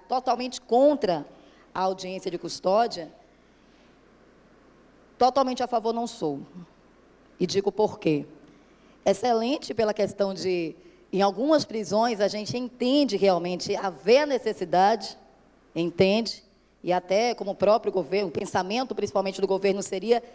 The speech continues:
desafogar essas prisões, que como o próprio Cicerelli citou, o doutor C-, eh, Cicerelli ci-, eh, citou aqui, Itabuna, oitocentos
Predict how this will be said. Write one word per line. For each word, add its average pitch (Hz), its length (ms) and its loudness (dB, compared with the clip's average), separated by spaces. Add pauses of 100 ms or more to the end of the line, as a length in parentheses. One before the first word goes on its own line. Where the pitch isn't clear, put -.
(120)
desafogar 214 1000 -2
essas 185 260 -4
prisões, 170 600 -2 (300)
que 190 80 -4
como 208 200 0
o 208 40 0
próprio 226 400 6
Cicerelli 208 440 0
citou, 196 400 0
o 220 40 -2
doutor 196 200 0
C-, - 200 -10
eh, 170 200 -2
Cicerelli 190 360 0
ci-, 185 280 -6 (100)
eh, 160 160 -2
citou 185 400 0
aqui, 214 280 -2 (300)
Itabuna, 240 420 2
oitocentos 311 320 -8